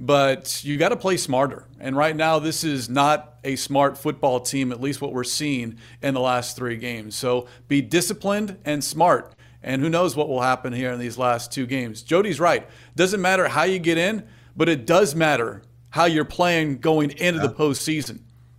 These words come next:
Speaker 1: Teams on losing streaks, teams that are struggling, don't win Super Bowls. Sorry, just doesn't happen. The Baltimore Ravens are the last team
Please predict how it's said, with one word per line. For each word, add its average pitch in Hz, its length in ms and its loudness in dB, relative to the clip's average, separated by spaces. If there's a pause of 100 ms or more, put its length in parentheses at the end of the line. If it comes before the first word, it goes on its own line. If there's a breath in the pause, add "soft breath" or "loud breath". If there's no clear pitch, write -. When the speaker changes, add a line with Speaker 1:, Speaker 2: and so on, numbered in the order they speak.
(180)
Speaker 1:
Teams 208 340 -2
on 170 200 2
losing 196 380 0
streaks, 208 460 -4
teams 185 320 -6
that 165 140 0
are 151 80 0
struggling, 185 580 0 (240 loud breath)
don't 170 220 0
win 185 180 0
Super 156 280 -4
Bowls. 127 440 -2 (400)
Sorry, 151 400 4 (180)
just 147 200 -6
doesn't 143 240 2
happen. 135 360 -2 (240)
The 127 80 -6
Baltimore 165 460 2
Ravens 156 400 2
are 127 60 -2
the 127 60 -2
last 147 380 2
team 139 360 -4